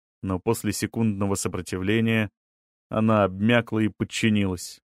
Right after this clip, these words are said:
Мэри судорожно охнула. По всей левой половине её лица расплылся синяк,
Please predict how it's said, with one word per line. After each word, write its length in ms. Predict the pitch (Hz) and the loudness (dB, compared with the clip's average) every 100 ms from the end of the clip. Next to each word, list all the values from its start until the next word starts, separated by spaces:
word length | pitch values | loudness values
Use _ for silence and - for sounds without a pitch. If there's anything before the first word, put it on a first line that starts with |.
| _ _ _ _ _ _ | _ _ _ _ _ _
Мэри 560 | 92 95 98 135 143 131 | -8 -4 0 2 4 2
судорожно 800 | 113 - 131 120 117 104 110 113 | 0 -2 0 2 2 2 2 2
охнула. 680 | 117 113 - 101 92 90 87 _ _ _ _ _ _ - | 4 2 0 -6 -6 -8 -12 _ _ _ _ _ _ -6
По 100 | 92 | -6
всей 340 | - - 165 | -4 -2 0
левой 340 | 151 151 135 120 | 2 4 4 2
половине 680 | 117 117 113 135 135 120 110 | 2 2 4 2 2 2 2
её 160 | 107 | 2
лица 440 | 104 101 - 139 135 | 2 0 0 2 4
расплылся 720 | 110 - - 131 117 - 107 | 4 0 0 0 0 -2 -6
синяк, 600 | - 104 104 110 104 | -2 0 2 2 0